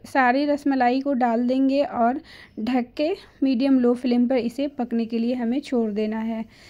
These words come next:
ये अभी साइज़ में छोटी है, बाद में जब ये पककर तैयार होगा तो साइज़ में डबल हो जाता है। और यहाँ पे हम तैयार कर लेते हैं रसमलाई का रस। तो यहाँ पे हाफ लीटर मैंने दूध लिया है और इसे हमें बॉईल करना है,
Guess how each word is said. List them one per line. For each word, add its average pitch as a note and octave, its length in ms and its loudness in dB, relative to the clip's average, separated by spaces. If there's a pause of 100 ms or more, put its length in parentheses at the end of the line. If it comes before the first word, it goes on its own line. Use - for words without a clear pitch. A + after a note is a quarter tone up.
(200)
ये C4+ 260 0
अभी B3 280 0
साइज़ C4+ 380 2
में D4 100 0
छोटी C4+ 380 -2
है, C#4+ 140 0
बाद A#3 280 0
में B3 120 0
जब A#3+ 140 0
ये B3+ 120 0
पककर A#3+ 440 -4
तैयार A#3 400 0
होगा A#3+ 260 0
तो C#4+ 180 -2
साइज़ A#3+ 360 0
में B3 140 -2
डबल A3 260 0
हो G#3+ 100 -2
जाता A3 340 -8
है। A3+ 120 -6 (360)
और A#3 140 2
यहाँ A#3 340 0
पे C#4+ 140 -2
हम B3+ 240 0
तैयार A3+ 360 0
कर A3+ 200 -2
लेते A3 320 -4
हैं A3+ 300 -2 (200)
रसमलाई A3+ 640 -2
का A#3 200 0
रस। B3+ 280 -2 (380)
तो A3+ 60 -8
यहाँ A#3 280 -2
पे C#4 120 2
हाफ B3+ 360 0
लीटर B3+ 240 0
मैंने A3 300 0
दूध A3+ 260 -2
लिया B3 240 0
है C4+ 180 -2 (260)
और A3 280 -4
इसे A#3+ 380 -4
हमें A#3+ 340 0
बॉईल A3 260 0
करना C4+ 340 0
है, C#4+ 260 -2